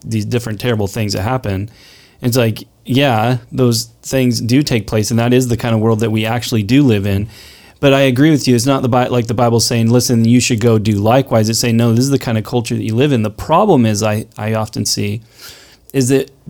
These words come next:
a lot of people, Jeff, have a difficult time doing exactly what you're saying, thinking critically,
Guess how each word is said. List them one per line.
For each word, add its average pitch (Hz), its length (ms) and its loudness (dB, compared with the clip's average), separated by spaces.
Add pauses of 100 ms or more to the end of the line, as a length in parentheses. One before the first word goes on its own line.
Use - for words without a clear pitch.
(160)
a - 60 0
lot 135 240 4
of 196 60 -4
people, 156 320 2
Jeff, 123 320 -2
have 120 180 0
a 120 40 0
difficult 123 420 -2
time 120 220 -2
doing 120 200 2
exactly 110 400 -2
what 110 80 -2
you're 104 100 0
saying, 107 440 2 (560)
thinking 151 480 0
critically, 127 580 -2